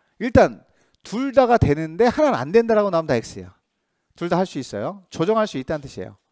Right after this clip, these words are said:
그래서 완화도 할 수 있고 강화도 할 수 있습니다. 이렇게 하시고 넘겨볼까 한번? 자, 넘기면 뭐가 나올까? 용적률 가보자.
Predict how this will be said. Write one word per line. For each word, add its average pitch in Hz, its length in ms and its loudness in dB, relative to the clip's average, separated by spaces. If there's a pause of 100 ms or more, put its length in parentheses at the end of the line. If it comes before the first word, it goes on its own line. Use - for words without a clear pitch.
(200)
그래서 135 180 -4
완화도 185 340 6
할 180 140 2
수 175 140 -8
있고 247 440 6 (280)
강화도 147 340 2
할 143 120 0
수 135 120 -8
있습니다. 120 260 -10
이렇게 123 180 -4
하시고 127 560 -6
넘겨볼까 180 440 2
한번? 147 200 -8 (880)
자, 165 220 6
넘기면 233 420 -2
뭐가 170 220 0
나올까? 127 540 -2
용적률 196 920 -4
가보자. 110 440 -10